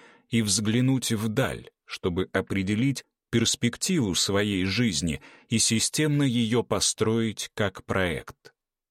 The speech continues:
Человек думающий, мыслящий, творящий — это тот, кто способен смотреть на свою жизнь со стороны,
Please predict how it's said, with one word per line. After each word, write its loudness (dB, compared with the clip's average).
Человек 0
думающий, -2
мыслящий, 0
творящий — 0
это 2
тот, 0
кто 0
способен 0
смотреть 0
на 2
свою 0
жизнь 0
со 0
стороны, 0